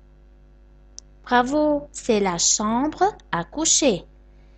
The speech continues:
Qu'est-ce qu'on fait dans la chambre à coucher ? Très bien,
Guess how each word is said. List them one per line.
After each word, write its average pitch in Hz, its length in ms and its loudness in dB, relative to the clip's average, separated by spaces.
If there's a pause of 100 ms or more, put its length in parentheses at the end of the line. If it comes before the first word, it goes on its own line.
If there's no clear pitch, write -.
(140)
Qu'est-ce - 200 -8
qu'on 294 160 0
fait 349 180 2
dans 302 180 2
la 294 120 2
chambre 277 440 0
à 233 140 0
coucher ? 254 640 0 (3000)
Très 339 320 2
bien, 233 680 2